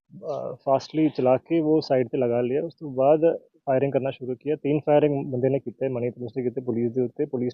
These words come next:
ਨੇ ਜਵਾਬੀ ਫਾਇਰਿੰਗ ਕੀਤੇ। ਇਹ ਜ਼ਖਮੀ ਹੋਇਆ ਹੈ। ਇਸ ਤੋਂ ਜਿਹੜਾ ਗਾੜੀ, ਜੋ ਸਵਿਫਟ ਗਾੜੀ ਰਿਕਵਰ ਹੋਇਆ, ਉਹ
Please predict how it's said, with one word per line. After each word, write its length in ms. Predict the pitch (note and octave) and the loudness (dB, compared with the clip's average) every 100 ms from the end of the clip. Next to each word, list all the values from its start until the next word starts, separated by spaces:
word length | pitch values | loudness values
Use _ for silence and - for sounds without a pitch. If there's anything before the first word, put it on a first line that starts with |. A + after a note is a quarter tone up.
| D3 | -2
ਨੇ 80 | |
ਜਵਾਬੀ 280 | B2 A#2+ A#2+ | 0 2 2
ਫਾਇਰਿੰਗ 380 | B2+ A#2 A2 A2 | 0 -4 -6 -8
ਕੀਤੇ। 320 | A2 - D3 D#3+ _ _ _ - | -10 -12 -12 -14 _ _ _ -4
ਇਹ 80 | C3+ | 0
ਜ਼ਖਮੀ 300 | B2+ - C3 | 0 0 -6
ਹੋਇਆ 260 | A2+ A2 | -6 -6
ਹੈ। 80 | C3+ - _ | -6 -10 _
ਇਸ 80 | D#3 - | -10 0
ਤੋਂ 100 | F3 | 6
ਜਿਹੜਾ 200 | D#3 E3 | 8 8
ਗਾੜੀ, 480 | B2+ B2+ B2+ D3 C#3 _ D3 | 6 6 6 4 2 _ -6
ਜੋ 260 | B2 C3 B2 | 4 4 4
ਸਵਿਫਟ 320 | - C3+ D#3+ | -2 -8 0
ਗਾੜੀ 240 | C3 C3+ | 6 6
ਰਿਕਵਰ 280 | C3+ B2+ C3+ | 8 6 4
ਹੋਇਆ, 300 | C3 C3 D3 | 4 4 4
ਉਹ 600 | D3+ B2 C#3+ D#3+ E3 - | 4 4 6 8 6 0